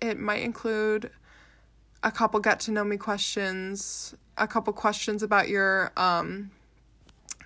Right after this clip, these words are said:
about your oral health, about your dental health, not or-, should have just said dental. Um, oral equals dentist? Question mark?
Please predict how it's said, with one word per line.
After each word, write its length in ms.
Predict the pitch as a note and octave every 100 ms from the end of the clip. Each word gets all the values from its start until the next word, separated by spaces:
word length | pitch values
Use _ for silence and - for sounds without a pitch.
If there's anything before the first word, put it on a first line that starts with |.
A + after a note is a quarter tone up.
| -
about 640 | A3 G3 G3+ F#3 F3 - - - - - -
your 120 | A3 -
oral 380 | G3+ G3+ G#3
health, 500 | G3 G#3 G3+ G3+ - -
about 180 | G3 E3+
your 120 | F#3
dental 440 | F3+ F#3 G3 G3
health, 400 | F#3 G3 F3+ - -
not 240 | G#3+ -
or-, 160 | - - G3+ - - - _ - - - - - -
should 120 | -
have 140 | F3+ F3
just 180 | -
said 240 | - - G3+
dental. 500 | - G3+ - - G3+ - - - - - - - - - - - - - - _ G#3
Um, 400 | G#3+ G#3 G#3 -
oral 420 | A3 A3+ A#3+ A#3+
equals 380 | - G#3+ G3+ G3
dentist? 760 | F#3+ G3+ B3+ A#4 - - - - -
Question 420 | - F4 - G4
mark? 340 | G#4+ A#4+ -